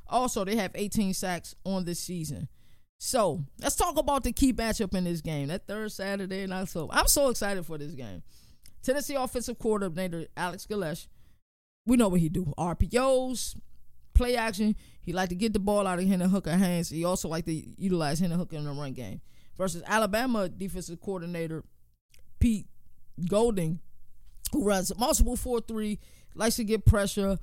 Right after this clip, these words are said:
mug fronts, just like a lot of other teams. But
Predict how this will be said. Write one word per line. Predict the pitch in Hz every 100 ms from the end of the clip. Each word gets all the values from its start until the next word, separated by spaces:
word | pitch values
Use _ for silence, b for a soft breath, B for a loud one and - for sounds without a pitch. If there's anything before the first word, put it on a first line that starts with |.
| b b
mug | 156 208 226
fronts, | - 214 202 -
just | 196 202
like | 190
a | 156
lot | 185 196
of | 151
other | 202 185
teams. | - 190 175 156 -
But | 247 240 -